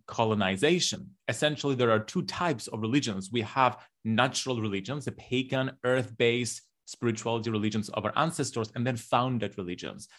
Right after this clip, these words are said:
And the founded religions, they were created by a single person usually, and a single person's experience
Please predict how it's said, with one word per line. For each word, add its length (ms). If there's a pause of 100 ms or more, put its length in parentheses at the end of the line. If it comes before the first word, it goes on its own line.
(140)
And 120
the 60
founded 380
religions, 400
they 80
were 160
created 460
by 160
a 60
single 260
person 360
usually, 460
and 160
a 40
single 280
person's 360
experience 680